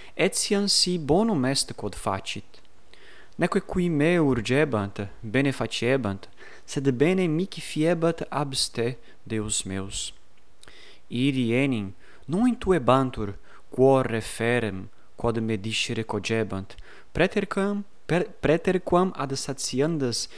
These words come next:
insatiabiles cupiditates, copiose inopie et ignominiose gloriae. Tu, vero, cui numerati sunt capilli nostri, errore omnium,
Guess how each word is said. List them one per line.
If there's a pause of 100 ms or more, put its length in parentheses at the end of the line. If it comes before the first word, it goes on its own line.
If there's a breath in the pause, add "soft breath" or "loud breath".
(140 loud breath)
insatiabiles
cupiditates, (200 loud breath)
copiose
inopie (320 loud breath)
et
ignominiose
gloriae. (680)
Tu,
vero, (480 loud breath)
cui
numerati
sunt
capilli
nostri, (480 loud breath)
errore
omnium,